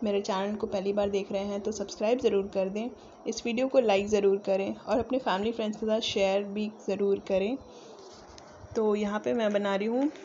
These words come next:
अ, धनतेरस के दिन सैंडविच ब्रेकफास्ट में। तो ये वेजिटेबल्स सैंडविच है जो कि मैंने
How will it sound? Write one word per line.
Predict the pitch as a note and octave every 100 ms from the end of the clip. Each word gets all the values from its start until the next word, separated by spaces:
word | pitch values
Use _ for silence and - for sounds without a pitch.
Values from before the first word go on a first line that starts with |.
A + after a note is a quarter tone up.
| - -
अ, | -
धनतेरस | G3+ G#3+ A3 A3 A3+ A3+
के | A#3+
दिन | A3 G#3 B3 -
सैंडविच | - F3 E3+ F#3+ C4 C#4 G#3
ब्रेकफास्ट | F#3+ E3+ G3+ G3+ -
में। | A#3+ E4+ - - - - - G#4 G4+ F#4+ - - - - - - - - - - - - - -
तो | A3+
ये | A3 A3+
वेजिटेबल्स | A3+ G#3 A3+ A#3 A#3 A#3+ - - - -
सैंडविच | - F#3+ F#3+ A3 G#3+
है | A#3 D4 - - - - - -
जो | A3 A3
कि | A3
मैंने | G#3+